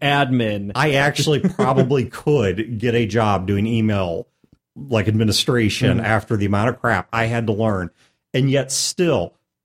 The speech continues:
Speaker 2: Google, Yahoo, they were all, like, not just putting it in spam. Some of them were putting it in spam. Some of them were blocking it outright. Like, you didn't even get it.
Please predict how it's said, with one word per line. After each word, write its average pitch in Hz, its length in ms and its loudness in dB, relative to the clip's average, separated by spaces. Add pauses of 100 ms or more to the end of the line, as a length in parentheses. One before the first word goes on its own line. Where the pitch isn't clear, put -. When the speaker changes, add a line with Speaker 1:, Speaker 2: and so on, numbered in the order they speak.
(140)
Speaker 2:
Google, 139 560 0 (220)
Yahoo, 117 800 2 (260)
they 156 140 0
were 180 160 2
all, 196 420 0
like, 151 300 -4 (100)
not 170 460 0
just 165 320 -2
putting 180 320 0
it - 80 -6
in 139 60 0
spam. 147 680 -2 (260)
Some 196 280 0
of 208 80 0
them 202 100 2
were 196 140 0
putting 180 320 0
it - 80 -6
in 156 60 2
spam. 151 500 0 (320)
Some 185 280 0
of 180 60 4
them 170 160 2
were 139 100 2
blocking 127 720 0
it 123 220 0
outright. 98 600 -2
Like, 123 160 0
you 147 120 0
didn't 190 180 0
even 156 260 2
get 196 200 0
it. - 140 -6